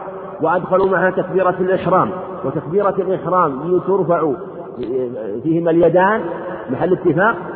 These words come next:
دل هذا العلم على أنه يشرع أيضًا رفع اليدين في جميع التكبيرات. وجاء عن ابن عمر أنه كان يرفعهما مع شدة تحريه، تحريه. أما صلاة الجنازة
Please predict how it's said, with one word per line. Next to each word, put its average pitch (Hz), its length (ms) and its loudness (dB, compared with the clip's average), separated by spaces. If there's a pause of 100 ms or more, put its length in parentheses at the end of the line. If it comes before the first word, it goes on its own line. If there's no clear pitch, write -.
(100)
دل 175 240 2
هذا 160 320 2
العلم 175 220 0
على 156 180 -2
أنه 175 240 2
يشرع 196 380 0
أيضًا 165 200 4
رفع 151 300 2
اليدين 160 580 4 (240)
في 170 100 4
جميع 160 360 0
التكبيرات. 135 480 0 (360)
وجاء 175 220 4
عن 202 180 2
ابن 175 240 0
عمر 170 360 2
أنه 160 320 -2
كان 170 160 2
يرفعهما 160 640 2 (240)
مع 151 200 0
شدة 160 360 0 (560)
تحريه، 151 640 0 (1000)
تحريه. 147 340 0
أما 208 160 2
صلاة 202 280 2
الجنازة 180 600 2